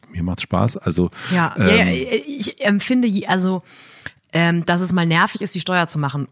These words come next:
Speaker 2: oder dass man mal f-, sehr früh aufstehen muss, um sich in einen Zug zu setzen oder so. Das ist immer mal blöd. Aber, ähm, weil ich diese Art von,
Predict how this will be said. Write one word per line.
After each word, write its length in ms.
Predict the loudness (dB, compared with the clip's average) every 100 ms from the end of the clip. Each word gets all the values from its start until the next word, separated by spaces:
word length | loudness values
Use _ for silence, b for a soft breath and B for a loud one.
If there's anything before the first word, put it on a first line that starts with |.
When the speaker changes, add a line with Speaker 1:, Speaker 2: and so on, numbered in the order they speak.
| -4
Speaker 2:
oder 400 | 0 2 2 2
dass 160 | 0 -2
man 260 | -2 -2 0
mal 220 | 0 0
f-, 120 | -2
sehr 220 | 0 0
früh 160 | 0 0
aufstehen 380 | 0 0 -2 -2
muss, 160 | -2
um 120 | -2
sich 160 | -2 -2
in 60 | -2
einen 160 | -2
Zug 220 | -2 -4 -2
zu 100 | 0
setzen 320 | 0 -4 -6
oder 140 | -4
so. 80 | -2
Das 140 | -4
ist 120 | -4 -2
immer 160 | 0
mal 160 | 2 2
blöd. 340 | 2 0 -2 -8 B B B B -2
Aber, 580 | 2 2 4 2 2 0 B B B _ _ -20 -20 _
ähm, 400 | 0 2 2 0 -4 _ _ _ _ _ _ _ -20 -14
weil 400 | -2 2 4 2
ich 340 | 0 -2 -4 -10 _ _ _ _ _ _ _ _ _ -12
diese 500 | -12 -4 -2 0 2
Art 260 | 2 2 0
von, 540 | -4 -2 -2 -4 -6